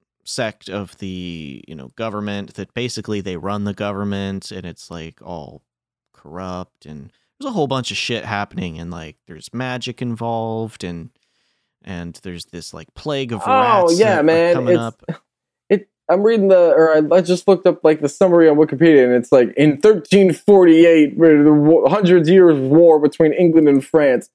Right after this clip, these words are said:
Speaker 2: Ah,
Speaker 1: Okay.
Speaker 2: that sounds, like, incredibly depressing.
Speaker 1: <laughs>
Speaker 2: Nothing is good is happening in that time
Speaker 1: It's
Speaker 2: period.
Speaker 1: rough, okay? At points, it's rough, but it's got so much heart. The characters are very well developed. The writing is on point.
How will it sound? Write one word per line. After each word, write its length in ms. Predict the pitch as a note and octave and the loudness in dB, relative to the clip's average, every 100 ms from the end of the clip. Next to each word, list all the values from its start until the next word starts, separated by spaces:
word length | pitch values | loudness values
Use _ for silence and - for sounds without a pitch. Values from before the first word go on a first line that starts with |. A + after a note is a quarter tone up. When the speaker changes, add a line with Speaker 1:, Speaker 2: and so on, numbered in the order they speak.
| - | -2
Speaker 2:
Ah, 340 | C#4 B3+ - | 2 2 0
Speaker 1:
Okay. 340 | C3 B2+ A#2+ F#2+ | -8 -12 -10 -2
Speaker 2:
that 180 | - G#3 | 0 2
sounds, 340 | B3+ B3 A3+ | 2 2 2
like, 160 | G3 G#3+ | 4 4
incredibly 600 | G#3 G#3+ B3 C4+ C4 A#3+ | 4 4 4 4 4 4
depressing. 380 | G3 F3 F3+ G3 | 4 4 4 4
Speaker 1:
<laughs> 20 | |
Speaker 2:
Nothing 420 | A#3 D4+ F#4+ F#4 | 4 4 2 2
is 160 | D#4+ C4+ | 4 4
good 320 | F#3 B3 D#4 | 4 4 4
is 160 | C4 G3+ | 4 0
happening 600 | - A#3 B3+ A#3+ G3+ F3 | -2 -4 -4 0 2 4
in 80 | E3 | 2
that 240 | E3+ E3 | 2 0
time 160 | G3 G3+ G#3 | 0 2 2
Speaker 1:
It's 100 | F3 | 4
Speaker 2:
period. 480 | E3 C#3 B2 A2+ E3 | 4 4 4 4 4
Speaker 1:
rough, 400 | F#3+ D3 - - | 2 0 -4 -6
okay? 340 | D#3 F3 D#3+ | -6 -6 -6
At 240 | C#3+ D#3 - | -6 -8 -8
points, 400 | - F#3 G3+ - | -8 -8 -8 -10
it's 220 | D#3+ - | -10 -10
rough, 480 | B2 A2+ C#3+ B2+ - | -12 -8 -6 -6 -8
but 100 | - | -10
it's 160 | B2+ - | -10 -8
got 240 | D#3 C#3+ | -10 -10
so 360 | - - - C3 | -10 -10 -6 -4
much 240 | E3 E3 - | -4 -6 -8
heart. 340 | B2 A#2 G#2+ | -6 -6 -8
The 80 | G#2 | -12
characters 640 | - A#2+ C#3 - C#3+ C#3 | -10 -8 -8 -8 -8 -6
are 100 | B2 | -6
very 440 | G#2 G#2 A2 A#2 B2 | -8 -8 -8 -6 -8
well 200 | A#2 A#2+ | -8 -10
developed. 640 | A#2+ A2 A#2+ A#2 A#2 - | -12 -12 -10 -8 -10 -14
The 100 | A2+ | -18
writing 480 | E2+ F#2 A2 B2 B2 | -14 -12 -10 -8 -8
is 120 | A2+ - | -10 -10
on 240 | A#2 A#2 | -12 -12
point. 580 | - G#2+ G#2+ G#2+ - - | -14 -14 -12 -14 -16 -20